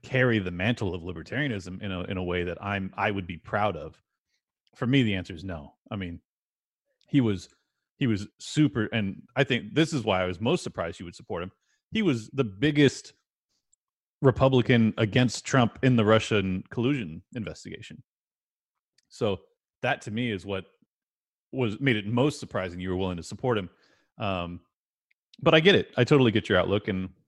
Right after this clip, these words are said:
I, I think it's awesome that you're, you're at least, you know, considering a third party vote. I think that ultimately that's the, that's our only hope,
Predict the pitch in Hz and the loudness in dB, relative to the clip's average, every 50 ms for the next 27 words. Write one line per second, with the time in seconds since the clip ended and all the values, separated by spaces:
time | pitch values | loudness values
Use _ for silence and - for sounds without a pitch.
0 | _ _ - 101 98 95 - - 101 110 110 95 - - 104 110 107 - 117 107 | _ _ -10 -8 -8 -8 -6 -6 -6 -6 -6 -6 -6 -4 -4 -4 -4 -6 -8 -6
1 | 101 101 - - 101 101 95 90 - - _ _ _ _ _ _ _ _ _ _ | -6 -6 -4 -2 -2 -2 -2 -2 -6 -10 _ _ _ _ _ _ _ _ _ _
2 | _ _ _ _ _ _ _ _ _ - 113 110 110 101 104 117 113 98 - - | _ _ _ _ _ _ _ _ _ -2 2 2 2 4 4 2 2 2 -2 -8
3 | _ _ _ _ 127 104 95 - - 101 - - 127 113 107 104 95 90 - 117 | _ _ _ _ -6 -6 -6 -6 -8 -10 -8 -6 -6 -4 -4 -4 -6 -6 -4 -4
4 | 107 90 - 104 95 95 87 98 98 98 98 - _ _ _ _ _ _ _ _ | -4 -2 -2 -2 -2 -2 -2 -2 -2 -2 -2 -6 _ _ _ _ _ _ _ _
5 | - 120 110 123 113 95 113 107 98 - _ _ _ _ _ _ _ _ _ _ | -8 -6 -4 -4 -4 -2 -2 -4 -4 -4 _ _ _ _ _ _ _ _ _ _
6 | _ _ _ _ _ _ _ _ _ _ _ _ _ _ _ _ _ _ 143 147 | _ _ _ _ _ _ _ _ _ _ _ _ _ _ _ _ _ _ 0 0
7 | 147 - 135 120 107 104 110 107 104 95 92 - _ _ _ _ _ - 117 - | 0 0 -2 -4 -2 -2 -2 -2 -2 -2 -4 -8 _ _ _ _ _ -4 -4 -4
8 | - - - 98 - - 117 - - 101 101 113 110 110 101 92 80 - - 92 | -2 -6 -6 -6 -6 -8 -6 -4 -4 -4 -2 -2 -2 -2 -2 -4 -6 -6 -6 -8
9 | 90 - | -8 -8